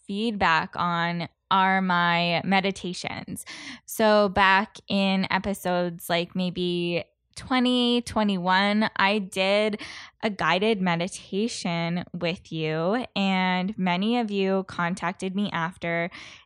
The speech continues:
thanking me for the meditation. So I thought since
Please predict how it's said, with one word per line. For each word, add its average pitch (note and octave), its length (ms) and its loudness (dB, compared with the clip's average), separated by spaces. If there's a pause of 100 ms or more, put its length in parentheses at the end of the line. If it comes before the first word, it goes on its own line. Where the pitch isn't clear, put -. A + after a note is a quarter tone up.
thanking G3+ 540 0
me F3+ 300 0 (100)
for F3+ 640 2
the F3+ 140 -4
meditation. E3+ 880 -2
So G3+ 140 0
I G3 160 2
thought G3 460 -2
since G3 480 -2